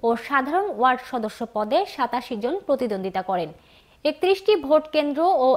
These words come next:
একশো পঁয়তাল্লিশটি বুথের মাধ্যমে ভোট গ্রহণ অনুষ্ঠিত হয়। এছাড়াও দুর্গাপুরে ছয় ইউপিতে চেয়ারম্যান পদে সতেরো, সংরক্ষিত নারী সদস্য পদে চুয়ান্ন ও সাধারণ সদস্য পদে একশো ছিয়ানব্বই জন প্রার্থী প্রতিদ্বন্দ্বিতা করছেন।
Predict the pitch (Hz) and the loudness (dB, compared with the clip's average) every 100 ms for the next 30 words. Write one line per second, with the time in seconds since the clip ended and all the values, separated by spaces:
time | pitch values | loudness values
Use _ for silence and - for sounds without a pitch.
0 | 208 247 - - 349 277 269 277 311 302 | 2 -2 -2 -6 -2 -2 -2 -2 -4 -4
1 | - 277 233 233 247 226 214 269 285 160 | -6 -4 -4 -6 -4 -4 -4 -6 -6 -6
2 | 143 175 220 208 214 214 330 277 190 - | -10 -8 -8 -6 -6 -4 -4 -4 -6 -8
3 | 214 196 196 147 - - - - 269 320 | -10 -6 -6 -6 -12 -20 -6 2 2 4
4 | 392 370 302 294 311 320 339 359 - - | 2 4 2 2 0 0 0 0 -4 -4
5 | 320 277 226 214 226 233 269 277 214 208 | -2 0 -2 -2 -4 -2 -2 -2 -2 -4
6 | 202 - 196 202 - 220 214 226 392 - | -8 -6 -6 -6 -6 -6 -2 2 2 0
7 | - - - - 302 330 339 370 403 311 | -20 -20 -6 0 2 2 2 0 0 2
8 | 262 311 - 277 294 - 285 269 254 247 | 2 0 -2 -4 -4 -6 -6 -2 -2 -2
9 | 233 208 226 311 392 214 202 196 - _ | -2 -2 -2 0 0 2 0 0 -10 _
10 | - - 254 262 359 403 - 285 220 226 | -12 0 0 2 0 0 -4 -4 -4 -4
11 | - 240 220 185 269 - - _ 285 285 | -6 -4 -4 -2 -4 -4 -12 _ 0 0
12 | - 381 - 320 302 302 311 302 311 285 | -2 -6 -2 -2 0 0 0 0 -2 0
13 | 220 220 - 359 359 254 240 214 214 208 | 0 -2 -4 -4 0 0 0 -4 -4 -4
14 | 233 170 170 - | -4 -4 -6 -10